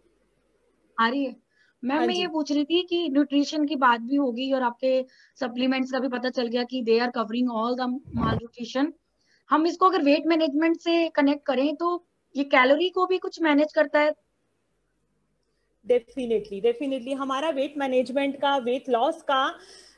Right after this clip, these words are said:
Speaker 2: सीधा सीधा connection कैलोरी से तो ही है। अब मैं एक, आपको एक example से देना चाहूंगी कि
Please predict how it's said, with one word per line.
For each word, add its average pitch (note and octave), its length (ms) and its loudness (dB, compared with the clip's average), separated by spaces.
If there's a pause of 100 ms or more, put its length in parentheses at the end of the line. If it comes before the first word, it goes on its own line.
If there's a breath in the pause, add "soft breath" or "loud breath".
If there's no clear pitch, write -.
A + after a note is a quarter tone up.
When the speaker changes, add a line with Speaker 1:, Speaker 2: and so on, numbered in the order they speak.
(160 loud breath)
Speaker 2:
सीधा D#4 320 0
सीधा G#4 260 2
connection G#4 460 -2
कैलोरी D#4+ 400 0
से G#4 200 2
तो G#4+ 140 0
ही G4+ 220 6
है। E4+ 280 -4 (360 soft breath)
अब G4 120 2
मैं G4+ 220 -2
एक, G#4+ 140 -6
आपको F4 440 -2
एक G4+ 240 0
example C#4+ 480 -2
से A4+ 120 4
देना D#4+ 260 -2
चाहूंगी C4+ 460 0 (480 soft breath)
कि G#4 420 6